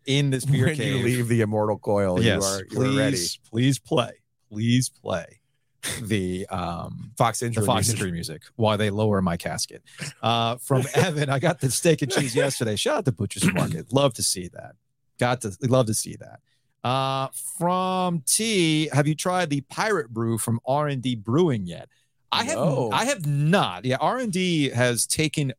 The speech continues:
Speaker 1: over all the branded college
Speaker 2: I'm,
Speaker 1: beer
Speaker 2: like, looking
Speaker 1: market,
Speaker 2: in here for
Speaker 1: which
Speaker 2: the,
Speaker 1: you
Speaker 2: I saw
Speaker 1: love
Speaker 2: the
Speaker 1: to see.
Speaker 2: Riviera sign.
Speaker 1: Yeah,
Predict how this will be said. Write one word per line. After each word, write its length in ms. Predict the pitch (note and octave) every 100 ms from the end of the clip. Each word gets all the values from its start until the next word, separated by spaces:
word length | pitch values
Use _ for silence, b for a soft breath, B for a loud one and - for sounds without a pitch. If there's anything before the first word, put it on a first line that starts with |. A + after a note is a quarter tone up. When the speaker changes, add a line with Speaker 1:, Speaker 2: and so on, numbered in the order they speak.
| -
Speaker 1:
over 460 | C#3 C#3+ A2 G#2
all 320 | G#2 A2 B2
the 220 | A2+ A2 G2+
branded 480 | F#2+ A2 A#2 G#2+ -
college 340 | A2+ G#2+ -
Speaker 2:
I'm, 40 | G#2
Speaker 1:
beer 100 | G#2
Speaker 2:
like, 80 |
looking 100 | A2 A2
Speaker 1:
market, 200 | G#2+ F#2+
Speaker 2:
in 80 |
here 340 | G2+ A2 G#2+ F#2
for 100 | G2+ G2+
Speaker 1:
which 160 | B2+
Speaker 2:
the, 40 | B2+
Speaker 1:
you 20 |
Speaker 2:
I 40 | A#2+
saw 100 | C#3+
Speaker 1:
love 120 | C3+
Speaker 2:
the 60 |
Speaker 1:
to 100 | B2+
see. 100 | A#2+
Speaker 2:
Riviera 300 | A2+ C3+ C3
sign. 360 | G2 G2+ F#2+ G2
Speaker 1:
Yeah, 220 | C#3 D3